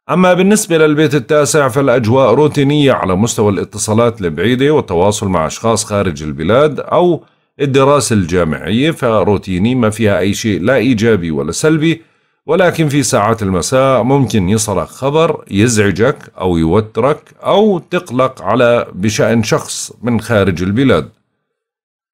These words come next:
أما بالنسبة للبيت العاشر فالأجواء على مستوى بيت السمعة تقريبا نقدر نحكي إنها إيجابية لغاية ساعات الصباح، ولكن من ساعات الصباح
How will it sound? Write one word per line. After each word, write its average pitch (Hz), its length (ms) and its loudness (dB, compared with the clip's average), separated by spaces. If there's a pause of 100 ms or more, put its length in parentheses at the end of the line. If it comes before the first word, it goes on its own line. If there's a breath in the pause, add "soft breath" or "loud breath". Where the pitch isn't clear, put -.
(260)
أما 175 220 2
بالنسبة 165 480 4
للبيت 135 300 2
العاشر 127 500 2
فالأجواء 120 580 2
على 107 220 2
مستوى 107 420 0
بيت 110 220 2
السمعة 127 540 0
تقريبا 120 640 0 (160)
نقدر 139 360 0
نحكي 107 480 -2
إنها 95 600 -4
إيجابية 120 640 2
لغاية 101 320 2
ساعات 87 420 -4
الصباح، 120 640 -2
ولكن 104 380 0
من 90 120 -2
ساعات 92 400 -4
الصباح 107 580 -4